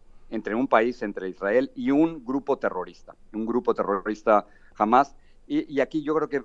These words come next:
vale la pena que saltemos al, a la gran tragedia que se está viviendo dentro de Gaza. Muchos civiles que no tienen absolutamente nada que ver con, con Hamas están siendo, eh, eh, han muerto, están, eh, resultando heridos.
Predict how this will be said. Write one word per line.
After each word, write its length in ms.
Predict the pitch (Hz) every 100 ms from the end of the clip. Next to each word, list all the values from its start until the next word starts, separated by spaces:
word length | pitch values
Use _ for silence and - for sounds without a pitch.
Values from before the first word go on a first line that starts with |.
| -
vale 260 | 127 147
la 100 | 135
pena 220 | 135 131
que 100 | 131
saltemos 600 | 113 113 101 120 123 117 -
al, 360 | 110 104 104 -
a 100 | 107
la 120 | 107
gran 260 | 117 135
tragedia 380 | 135 117 117 120
que 100 | 117
se 100 | -
está 160 | - 113
viviendo 460 | 104 104 107 104
dentro 260 | 104 104 104
de 80 | 92
Gaza. 640 | 92 101 98 - 127 120 - -
Muchos 280 | 123 143 151
civiles 360 | 131 123 135 131
que 100 | 127
no 100 | 113
tienen 260 | 135 127
absolutamente 800 | 131 120 - 117 135 123 123 120
nada 360 | 107 117 127 120
que 120 | 110
ver 200 | 104 101
con, 220 | - 101
con 220 | 95 92 85
Hamas 320 | 101 113 - - - -
están 300 | - - 127
siendo, 760 | 120 127 123 120 117 110 107 101 - - -
eh, 140 | - - -
eh, 220 | 110 92 - -
han 180 | - 120
muerto, 520 | 120 135 131 139 139
están, 460 | 90 - 113 113 104 - 107
eh, 560 | 104 101 101 98 95 87 -
resultando 500 | 98 110 98 113 113
heridos. 480 | 110 123 123 131 -